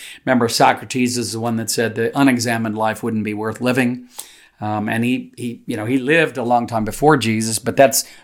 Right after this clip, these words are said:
the truth of Jesus, 'cause Jesus actually, uh, before he came to this planet,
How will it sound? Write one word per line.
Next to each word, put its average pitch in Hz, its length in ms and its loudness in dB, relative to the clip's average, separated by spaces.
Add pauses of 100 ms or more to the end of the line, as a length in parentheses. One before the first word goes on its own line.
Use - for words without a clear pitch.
the 127 180 2
truth 147 460 0
of 113 360 2 (120)
Jesus, 113 580 0
'cause 107 240 -4
Jesus 113 520 -2 (280)
actually, 117 540 0 (280)
uh, 117 200 0
before 123 400 2
he 117 100 -2
came 117 300 2
to 110 160 -6
this 127 280 4
planet, 113 460 -2